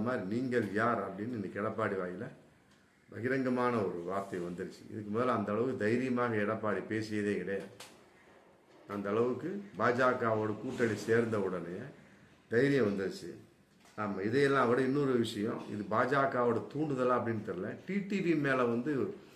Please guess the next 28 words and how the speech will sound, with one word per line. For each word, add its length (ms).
ஒரு 220
கேஸ் 240
ஒண்ணு 200
போட்டிருந்தார். 480
அதாவது 360
வந்து 220
கருப்பு, 420
வெள்ளை, 360
சிகப்பு 360
அந்த 160
கொடியில 360
நடுவுல 340
ஜெயலலிதா 460
அம்மையாரை 440
போட்டு 300
கொடியை 320
போட்டிருந்தார். 540
அது 120
பயன்படுத்தக்கூடாது. 920
ஏன்னு 220
கேட்டா, 260
அதுல 240
மேல 160
மூன்று 320
கலர் 360
எங்களுது 320
இருக்கு 240
அப்படிங்கிற 280